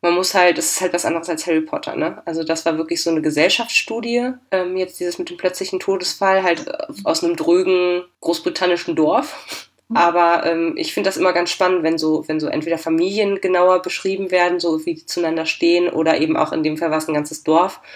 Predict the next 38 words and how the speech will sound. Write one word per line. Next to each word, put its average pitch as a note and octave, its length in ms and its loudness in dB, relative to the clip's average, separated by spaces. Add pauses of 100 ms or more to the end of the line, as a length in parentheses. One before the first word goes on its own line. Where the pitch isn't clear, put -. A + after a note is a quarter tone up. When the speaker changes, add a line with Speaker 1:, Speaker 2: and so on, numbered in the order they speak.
(100)
Speaker 1:
Und D#3+ 140 -2
man D#3 40 2
musste D#3+ 240 -2
sich D#3 140 -4
halt D#3 120 2
so D3+ 80 -2
nach D#3 220 4
und E3 120 -2
nach D3+ 160 0
durchforsten, E3 720 0
so, D3 120 -2
okay, D3 380 -2 (460)
der E3+ 280 0
ist E3+ 60 -2
jetzt E3 200 -2
der D#3 120 2
heimliche E3 280 0
Liebhaber E3 360 0
von D#3 220 -4
dem, A#3+ 420 2 (380)
äh, D#3+ 800 0
die E3 220 -4
und F3 200 0
die, F3 240 0
äh, D#3 500 0 (260)
lästert E3+ 540 -2
über D#3 420 4
die F#3 200 -2
und A#3+ 160 -2
die, A#3+ 240 0
die F3 160 0
anderen E3+ 280 2
sind D#3 120 0
aber D#3 160 4
befreundet G3 460 0
und G3 120 -6
so. F#3+ 80 -2
Also D3+ 320 0